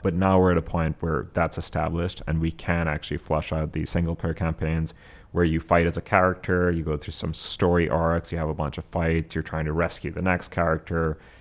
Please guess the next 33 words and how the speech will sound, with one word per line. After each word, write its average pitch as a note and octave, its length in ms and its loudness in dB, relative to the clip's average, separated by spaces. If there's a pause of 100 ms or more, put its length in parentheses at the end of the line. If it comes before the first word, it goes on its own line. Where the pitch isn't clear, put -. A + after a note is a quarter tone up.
you E2+ 80 -2
get E2+ 180 0
to - 80 -4
the E2 80 -4
next E2+ 260 -4
character, D#2+ 480 -2
now D#2 140 -2
you D#2 120 -4
can C2+ 120 -10
play G#2 200 2
as F#2 120 4
the F2+ 80 0
next E2+ 240 0
character, E2 640 0 (300)
then F2+ 160 4
you E2+ 100 2
can F2 160 0
play F2+ 280 2
as D#2+ 120 -2
both F#2 300 2
the - 80 -10
old A2 240 2
character F#2 320 2
and E2+ 160 -2
the E2+ 40 -2
next F2 240 -2
character E2 540 -2 (260)
together A2+ 680 4
in F2+ 120 0
certain F#2+ 320 0
scenarios. F2+ 640 0
And E2+ 160 -4 (320)
so - 160 -4